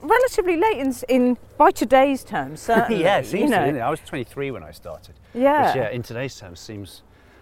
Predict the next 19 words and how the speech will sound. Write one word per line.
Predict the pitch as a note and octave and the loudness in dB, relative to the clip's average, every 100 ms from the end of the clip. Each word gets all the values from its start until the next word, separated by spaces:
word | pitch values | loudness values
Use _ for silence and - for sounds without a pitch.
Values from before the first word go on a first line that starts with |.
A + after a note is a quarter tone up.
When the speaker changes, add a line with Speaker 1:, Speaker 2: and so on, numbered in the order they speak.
| _ _ _ _ | _ _ _ _
Speaker 2:
very | B2+ A2+ | -10 -8
old | E2 E2 F2 | -10 -14 -16
and | G#2+ G2 | -16 -16
long | G2 | -16
in | F#2+ | -16
the | F#2 | -18
tooth, | - F#2 - | -18 -20 -16
doesn't | A2+ | -14
it? | A2+ | -12
But | B2 | -8
that's | D#3+ | -8
because | - C#3+ - D3+ B2+ - - - - | -8 -12 -6 -6 -6 -12 -20 -20 -6
you | C#3 | -6
can, | - C#3+ C3+ - D3+ - | -4 -6 -8 -10 -20 -12
because | C#3 D#3+ D3 D3 | -10 -8 -8 -6
everybody's | D#3+ D3+ D3+ C#3 A#2 | -2 0 0 -4 -6
got | C3 | -10
a | G#2+ | -14
camera | - C#3 A#2+ G2 | -10 -8 -8 -10